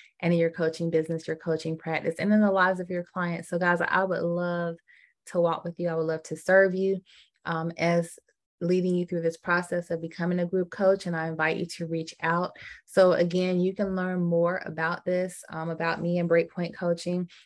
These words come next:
So you can learn specifically about the courses that I offer by going to breakpoint coaching dot teachable dot com.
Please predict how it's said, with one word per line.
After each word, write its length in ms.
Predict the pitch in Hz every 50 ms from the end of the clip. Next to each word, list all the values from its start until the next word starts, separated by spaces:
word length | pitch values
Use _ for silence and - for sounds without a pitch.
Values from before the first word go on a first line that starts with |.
| _ _
So 100 | - -
you 80 | 185 185
can 100 | 185 185
learn 200 | 185 185 175 175
specifically 640 | - - 170 170 - - 202 214 214 208 196 190 185
about 260 | 175 180 170 165 160
the 60 | 170
courses 500 | 165 - - 185 180 180 175 - 190 175
that 140 | 165 165 170
I 60 | 165
offer 380 | - - 160 160 160 160 - 170
by 180 | 165 160 160
going 260 | 160 160 165 160 160 160
to 100 | - 165
breakpoint 540 | 160 165 165 156 - - 180 170 165 165
coaching 320 | - 175 165 165 - 175 170
dot 200 | 170 160 156 -
teachable 680 | - - 175 170 165 - 175 165 165 165 165 170 165 _ _ _ _ - -
dot 260 | 165 165 160 165 -
com. 520 | - - 180 170 165 160 160 160 170 170